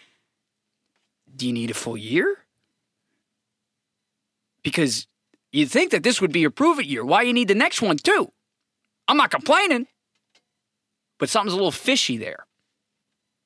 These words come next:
Or are you afraid of the market? You a little afraid of the market, Kemba? Getting Schroedered?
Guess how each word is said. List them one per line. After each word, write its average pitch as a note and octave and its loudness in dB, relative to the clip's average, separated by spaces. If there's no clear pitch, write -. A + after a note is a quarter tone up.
Or D#4+ 6
are C3 2
you C3+ 2
afraid C#3+ -2
of G#2+ -14
the G#2+ -10
market? A#2+ -10
You D#3 -2
a - 2
little F#3+ 4
afraid G3+ 2
of G3 2
the F#3 2
market, E3 -2
Kemba? C4+ -2
Getting F3 -2
Schroedered? G#3 0